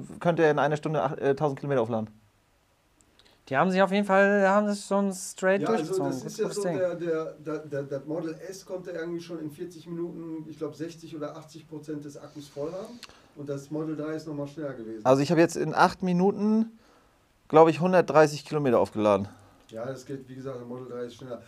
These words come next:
Speaker 3: Aber mal was anderes, ähm, ähm, kannst du ganz kurz mal auf die Comments,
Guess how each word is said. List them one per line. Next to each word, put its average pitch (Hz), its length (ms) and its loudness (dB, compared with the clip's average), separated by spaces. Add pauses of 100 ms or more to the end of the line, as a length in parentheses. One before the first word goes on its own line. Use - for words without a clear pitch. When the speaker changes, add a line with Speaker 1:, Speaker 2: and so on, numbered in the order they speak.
(160)
Speaker 3:
Aber 147 180 -4
mal 175 160 -6
was 175 160 -8
anderes, 185 580 -6
ähm, 170 480 -8
ähm, 165 380 -8
kannst 156 340 -12
du 208 200 -14
ganz 190 280 -8
kurz 196 260 -12
mal 180 200 -12
auf 165 240 -14
die 165 260 -16
Comments, 175 600 -14